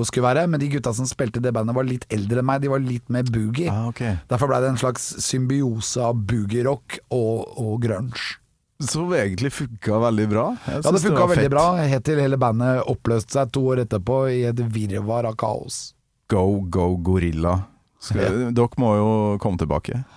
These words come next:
Speaker 1: Ja, vi må det. Vi skal kanskje ha en reunion. Det er snakk om det. Da blir det i hvert fall reunion tredve år etter at, eh, vi ble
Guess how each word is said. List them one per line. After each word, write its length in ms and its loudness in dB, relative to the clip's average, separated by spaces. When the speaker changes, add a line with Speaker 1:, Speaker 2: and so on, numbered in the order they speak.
Speaker 1:
Ja, 140 0
vi 80 2
må 160 2
det. 160 0
Vi 100 -2
skal 200 -2
kanskje 400 0
ha 160 2
en 100 0
reunion. 540 0
Det 80 0
er 80 -2
snakk 400 -4
om 80 0
det. 160 0
Da 100 2
blir 80 4
det 60 4
i 20 6
hvert 80 0
fall 180 2
reunion 400 0
tredve 480 2
år 320 2
etter 320 0
at, 160 -2
eh, 480 2
vi 160 0
ble 140 2